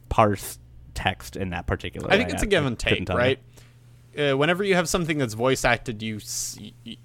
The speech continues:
Speaker 2: y-, you potentially sacrifice a lot. Because how I read Arthur and you read
Speaker 1: Mm-hmm.
Speaker 2: Arthur are obviously very different. Like, uh, you know, a-, at least when I read, I hear a little voice in my head.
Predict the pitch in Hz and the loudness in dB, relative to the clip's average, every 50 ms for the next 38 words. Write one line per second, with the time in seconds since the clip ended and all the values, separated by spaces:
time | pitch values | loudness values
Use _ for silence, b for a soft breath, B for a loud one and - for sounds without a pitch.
0 | - - 127 120 - - - 127 127 - 151 139 - 170 180 160 - 185 180 - | -18 -16 -16 -16 -14 -10 -8 -8 -4 -2 -2 0 2 2 2 2 2 2 2 2
1 | - - 147 127 - - 135 - - 139 117 - 120 95 98 98 85 69 65 - | 4 4 4 4 2 2 -4 0 2 0 0 0 -4 -6 -6 -6 -6 -6 -8 -10
2 | - - b b b b b b 143 135 - 160 143 127 - - 147 147 - 135 | -16 -20 b b b b b b -2 4 6 6 6 6 6 4 6 6 6 6
3 | 143 156 160 156 156 160 156 123 127 131 127 123 - 131 123 117 113 113 123 123 | 4 4 4 4 2 2 2 2 2 2 2 2 0 -2 -2 -2 -2 -4 -2 -2
4 | 120 117 113 110 113 110 107 104 123 113 107 107 104 - 117 113 101 - - - | -2 -2 0 2 2 2 2 2 2 0 0 -2 -4 -4 -6 -6 -6 -8 -16 -6
5 | - 123 123 123 123 135 131 - - 135 120 107 123 117 113 113 101 113 107 - | 2 4 4 4 6 4 0 2 2 0 0 2 0 0 0 -2 -2 -4 -6 -4
6 | - 117 110 107 - 110 101 101 - - - - - 107 110 - - - - - | -4 -6 -4 -4 -6 -6 -6 -6 -8 -16 -18 -14 -12 -12 -14 -14 -18 -18 -10 -6
7 | - 123 107 107 110 - - 147 151 - - 180 165 160 165 180 175 - 185 160 | -4 -4 -4 -4 -6 -4 -4 -4 -4 -4 -4 -4 -4 -2 0 -2 0 0 0 0
8 | 127 123 131 131 131 127 127 117 - - 107 101 98 120 120 113 107 - - - | 0 2 2 2 4 2 2 0 -2 -4 -4 -4 -2 -2 -4 -4 -6 -8 -12 -20
9 | - - - - 123 - 110 110 104 107 110 110 - - 123 113 113 110 123 131 | -20 -18 -12 -6 -4 -2 -2 -2 0 -2 -2 -2 0 0 0 2 2 2 2 2
10 | 131 131 | 0 0